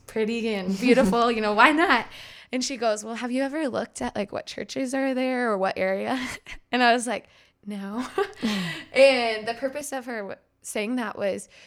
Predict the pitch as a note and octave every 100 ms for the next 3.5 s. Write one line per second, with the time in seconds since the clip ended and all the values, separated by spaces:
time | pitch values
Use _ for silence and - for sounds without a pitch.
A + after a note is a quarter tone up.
0 | - - B3 - B3+ C4+ A#3 B3+ A#3 G#3
1 | G3 F#3 G#3 A3 A#3 B3+ C4+ - A3 G#3+
2 | G#3+ G#3 F#3+ G3 G#3 A#3+ - - G#3+ F#3
3 | G#3 F#3 F#3 F#3+